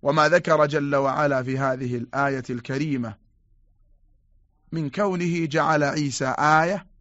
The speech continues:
حيث ولدته أمه من غير زوج، أشار له أيضا في الأنبياء بقوله: "وجعلناها وابنها آية للعالمين"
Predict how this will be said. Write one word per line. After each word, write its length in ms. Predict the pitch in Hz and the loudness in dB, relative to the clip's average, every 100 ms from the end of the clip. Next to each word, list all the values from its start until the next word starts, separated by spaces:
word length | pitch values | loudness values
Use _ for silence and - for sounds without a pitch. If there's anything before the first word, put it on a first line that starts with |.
| _ _ _ _ _ _ _ _ _ _ _ _ | _ _ _ _ _ _ _ _ _ _ _ _
حيث 280 | - 147 147 | 0 0 2
ولدته 840 | 147 151 143 135 165 - 156 175 | 2 2 2 2 -2 -2 -4 0
أمه 420 | 185 156 147 143 | 0 0 0 -2
من 180 | 135 131 | -2 -2
غير 320 | 139 135 127 | -2 -2 -2
زوج، 440 | 123 147 190 170 - _ _ _ _ _ _ _ _ _ _ - | 0 2 0 -2 -10 _ _ _ _ _ _ _ _ _ _ -2
أشار 420 | 190 190 277 254 233 | 0 6 6 8 8
له 380 | 208 196 180 | 6 4 4
أيضا 400 | 196 190 165 160 | 4 2 0 0
في 80 | 139 | 0
الأنبياء 680 | 160 156 139 127 139 151 139 - _ _ _ _ _ _ _ _ _ _ _ _ _ - | 0 2 0 0 4 4 2 -4 _ _ _ _ _ _ _ _ _ _ _ _ _ -8
بقوله: 720 | 151 - 196 196 170 175 170 | -2 8 8 8 6 4 2
"وجعلناها 1040 | 156 151 151 147 147 147 175 180 170 165 151 | 2 2 2 4 4 4 6 6 6 6 6
وابنها 840 | 156 139 151 185 175 165 143 - _ _ _ _ _ 165 | 4 2 2 2 4 2 0 -4 _ _ _ _ _ 6
آية 540 | 202 190 165 147 139 | 10 10 8 4 0
للعالمين" 1000 | 143 127 135 131 135 131 123 123 143 107 | -2 0 0 0 0 0 0 -2 -2 -4